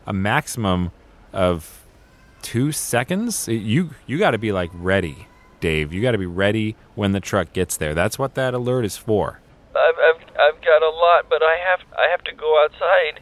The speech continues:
Speaker 1: It
Speaker 2: I
Speaker 1: does
Speaker 2: ha-
Speaker 1: say, yes, you need to be ready on the curb.
Speaker 2: But
Speaker 1: It says right here, it's got,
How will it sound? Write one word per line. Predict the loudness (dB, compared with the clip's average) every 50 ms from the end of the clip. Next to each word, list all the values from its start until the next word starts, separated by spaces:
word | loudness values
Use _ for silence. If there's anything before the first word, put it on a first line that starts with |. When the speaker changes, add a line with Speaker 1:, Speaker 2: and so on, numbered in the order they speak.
| -12 -4
Speaker 1:
It | -2
Speaker 2:
I | 0 2
Speaker 1:
does | 4 4 4 4 4
Speaker 2:
ha- | 2
Speaker 1:
say, | -2 -2 -2
yes, | 0 0 -2 -2 -4 -4
you | -4
need | -2 -2
to | -2 0
be | -2 -2
ready | 0 0 0 0 0 -2
on | -4 -2 -2 -2 0 -2
the | -4 -4
curb. | -4 -2 -2 0 0 -2 -4 -6 -4 -2
Speaker 2:
But | -2 -2 0
Speaker 1:
It | -2
says | -2 -2 -2 -2
right | -2 -2 -2
here, | 0 0 0 0
it's | -2 -4 -8 -4 -2
got, | 0 0 0